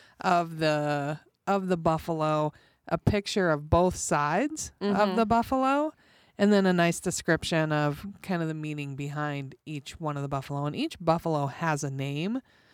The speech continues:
Speaker 1: So you've heard us talk about rain buffalo,
Speaker 2: Mm-hmm.
Speaker 1: my favorite buffalo.
Speaker 2: And the guy on Twitter who loves it and wants to dress up as the R-rated version.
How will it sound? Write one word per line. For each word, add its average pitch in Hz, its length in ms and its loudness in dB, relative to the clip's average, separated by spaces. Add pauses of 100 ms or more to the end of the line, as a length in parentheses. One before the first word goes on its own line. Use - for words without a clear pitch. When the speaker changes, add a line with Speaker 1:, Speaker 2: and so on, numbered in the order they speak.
(240)
Speaker 1:
So 202 280 0
you've 247 320 -2
heard 220 240 4
us 165 160 0
talk 156 300 0
about 147 360 0
rain 147 240 -2
buffalo, 165 720 2 (180)
Speaker 2:
Mm-hmm. 175 280 -8 (100)
Speaker 1:
my 151 360 -4
favorite 185 460 -6
buffalo. 214 640 -2 (140)
Speaker 2:
And 185 180 -4
the 180 60 -6
guy 165 220 -6
on 165 100 -6
Twitter 165 480 -6
who 156 480 -8 (140)
loves 143 320 -8
it 147 200 -6
and 156 160 -6
wants 143 200 -8
to 147 100 -12
dress 147 260 -12
up 127 140 -12
as 143 160 -8 (100)
the 143 640 -8 (1160)
R-rated 151 640 -6
version. 170 600 -6